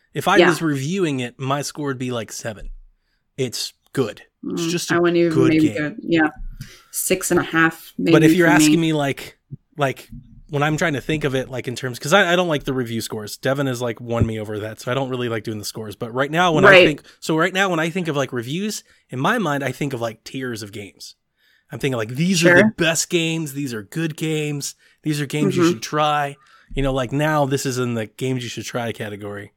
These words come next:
Speaker 1: Whereas, like, Astral Chain and Luigi's Mansion, like, those are great games. You've gotta go get those games. This isn't
Speaker 2: If
Speaker 1: that.
Speaker 2: you,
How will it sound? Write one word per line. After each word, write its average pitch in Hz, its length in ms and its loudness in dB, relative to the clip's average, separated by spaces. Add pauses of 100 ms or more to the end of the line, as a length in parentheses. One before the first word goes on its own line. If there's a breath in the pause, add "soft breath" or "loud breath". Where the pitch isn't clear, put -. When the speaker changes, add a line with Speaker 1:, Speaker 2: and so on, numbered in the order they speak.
(420)
Speaker 1:
Whereas, 113 240 -2
like, 110 300 -4
Astral 135 400 0
Chain 127 480 -4
and 113 220 -8
Luigi's 131 360 -4
Mansion, 131 380 -6
like, 117 160 -8 (400)
those 175 240 2
are 135 120 0
great 143 520 -2
games. 123 360 -2
You've 123 100 -10
gotta 139 180 0
go 123 140 -4
get 120 180 4
those 107 180 -6
games. 107 220 -10
This 156 220 -6
isn't 156 200 4
Speaker 2:
If 165 140 6
Speaker 1:
that. - 20 2
Speaker 2:
you, 233 480 10